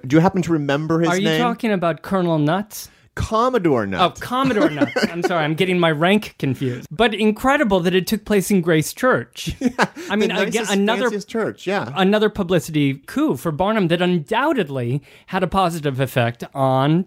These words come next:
Speaker 2: ticket sales.
Speaker 1: Yeah, so long story short, all of these things made the American Museum a huge success, an iconic institution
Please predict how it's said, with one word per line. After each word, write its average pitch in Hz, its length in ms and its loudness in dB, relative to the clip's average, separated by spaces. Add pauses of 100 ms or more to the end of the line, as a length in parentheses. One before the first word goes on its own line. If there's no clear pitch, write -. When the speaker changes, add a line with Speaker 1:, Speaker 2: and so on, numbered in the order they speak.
(100)
Speaker 2:
ticket 240 280 0
sales. 127 180 -2
Speaker 1:
Yeah, 233 220 4
so 220 500 2
long 214 320 4
story 247 400 2
short, 101 440 0 (300)
all 202 260 4
of 233 120 0
these 214 240 0
things 110 480 -2
made 139 320 0
the 143 140 -2
American 139 580 -2
Museum 107 580 -4 (400)
a 160 60 2
huge 233 640 0
success, - 760 -2
an 160 80 -4
iconic 180 1000 -2 (280)
institution 135 880 -2